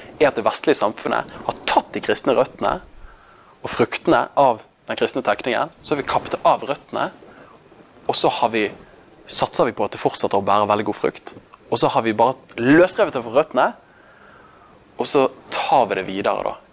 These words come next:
uten at det er forankret her da. Og dere har sikkert hørt begrepet kingdom, "We want the kingdom without the king".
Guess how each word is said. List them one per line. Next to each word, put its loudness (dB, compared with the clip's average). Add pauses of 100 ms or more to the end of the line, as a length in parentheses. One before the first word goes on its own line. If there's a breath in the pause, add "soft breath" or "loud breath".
uten -6
at -10
det -10
er -14
forankret -10
her -12
da. -20 (500 loud breath)
Og -2
dere 2
har 4
sikkert 0
hørt -8
begrepet 2
kingdom, 0 (480 loud breath)
"We 4
want 2 (160)
the -8
kingdom -2
without 0
the -12
king". -8